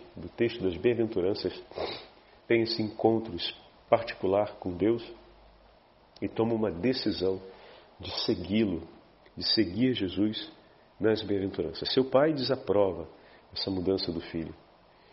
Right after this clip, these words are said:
e move contra ele uma violenta oposição.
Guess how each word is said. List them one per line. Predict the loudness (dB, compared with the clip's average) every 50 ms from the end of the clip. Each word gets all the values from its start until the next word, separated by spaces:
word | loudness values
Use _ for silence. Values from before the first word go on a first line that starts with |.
| -20 -20 _ _ _ _ _ _ _ _ _ _
e | 0 4
move | 6 6 6 6 6 2 0 0
contra | -2 -2 -2 -2 0 2 2 4
ele | 4 4 4 2 2
uma | 0 0 0
violenta | 0 0 0 2 2 2 2 2 0 -4
oposição. | -4 -4 -4 -2 -2 -2 -2 -4 -4 -8